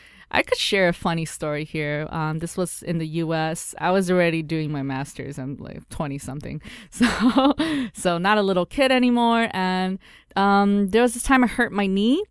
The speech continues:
and there was an old person in his seventies, I would say, and he also hurt both of his legs. And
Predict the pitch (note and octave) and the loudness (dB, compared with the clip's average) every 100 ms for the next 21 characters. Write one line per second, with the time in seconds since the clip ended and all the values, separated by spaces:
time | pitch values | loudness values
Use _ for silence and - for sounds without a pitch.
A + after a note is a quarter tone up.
0 | _ F#3 F#3 F3+ F3+ F#3 F#3 E3+ F3 F3 | _ 0 2 2 2 2 2 0 -4 -6
1 | _ - F3+ F#3+ F#3 - F#3+ F#3 - F3+ | _ -4 0 0 -2 -4 -2 -2 -2 -4
2 | E3+ D#3 D#3 D3+ D3 D3 - A3+ A#3 A#3+ | -2 -2 -2 -2 -4 -6 0 0 2 2
3 | A#3 G#3 D#3+ E3+ E3+ - F3+ F3 D#3+ D#3+ | 0 -2 -4 -4 -6 -4 0 0 0 -2
4 | D#3 - F3+ F3+ - D#3+ F3 E3+ - E3 | -4 -6 -4 -4 -4 -6 -6 -6 -6 -8
5 | E3 E3 D#3+ D#3 E3+ F3 E3+ - - - | -6 -8 -10 -2 0 2 0 -6 -10 -16
6 | - - - E3 E3 D#3+ D#3+ D#3+ | -20 -10 -2 0 0 0 -2 -4